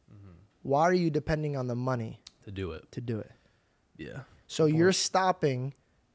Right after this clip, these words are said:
Speaker 2: you doing the will of God, which is giving,
Speaker 1: Mm-hmm.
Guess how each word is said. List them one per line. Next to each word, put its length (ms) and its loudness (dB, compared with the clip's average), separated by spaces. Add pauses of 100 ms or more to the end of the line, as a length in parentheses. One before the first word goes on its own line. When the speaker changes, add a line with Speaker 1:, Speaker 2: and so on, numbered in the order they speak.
Speaker 2:
you 320 0
doing 280 2
the 80 2
will 200 2
of 100 -2
God, 240 -2
which 220 -4
is 280 -6 (220)
giving, 460 2 (220)
Speaker 1:
Mm-hmm. 300 -20